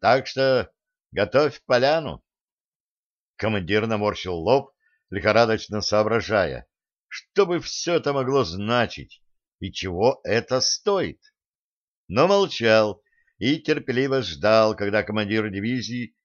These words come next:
сам изволит объясниться. "Ну, а теперь о главном". Адмирал наконец-то перешёл к делу. "Будем, Дима, пробовать по-новому прорываться через проливную".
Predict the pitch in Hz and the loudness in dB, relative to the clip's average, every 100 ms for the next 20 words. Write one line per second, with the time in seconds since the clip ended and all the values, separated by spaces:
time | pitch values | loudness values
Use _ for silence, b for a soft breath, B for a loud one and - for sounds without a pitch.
0 | _ - 113 123 143 151 - 135 113 110 | _ 2 6 8 6 0 -6 -4 0 0
1 | 113 120 110 110 135 - 90 78 - 65 | 0 0 -4 -4 -6 -8 -10 -12 -10 -10
2 | 62 - _ _ _ _ _ _ _ _ | -12 -16 _ _ _ _ _ _ _ _
3 | _ _ _ _ 58 90 113 117 110 104 | _ _ _ _ -6 2 4 2 0 -2
4 | 120 120 120 131 143 131 78 64 57 - | 2 2 2 4 4 2 -2 -12 -16 -20
5 | _ _ _ _ 113 107 110 110 98 95 | _ _ _ _ -4 0 2 2 2 -2
6 | 110 139 - 127 107 98 110 104 90 101 | 0 0 0 -6 -4 -2 -2 -2 -2 -4
7 | 78 62 _ _ _ _ _ _ _ _ | -4 -8 _ _ _ _ _ _ _ _
8 | _ - 107 139 135 131 127 101 135 131 | _ -2 2 4 4 0 -2 -2 -2 0
9 | 131 120 101 _ _ _ _ _ 87 120 | 0 0 -4 _ _ _ _ _ 2 4
10 | 131 123 123 - - - 101 131 147 131 | 6 2 0 -4 -10 -2 0 2 2 0
11 | 101 73 - _ _ _ 101 110 104 113 | -4 -8 -12 _ _ _ 0 2 4 4
12 | 123 - 110 101 101 98 - 90 90 104 | 4 2 -8 -4 -4 -4 -8 -6 -4 -2
13 | 127 107 98 78 64 | -4 -6 -8 -10 -10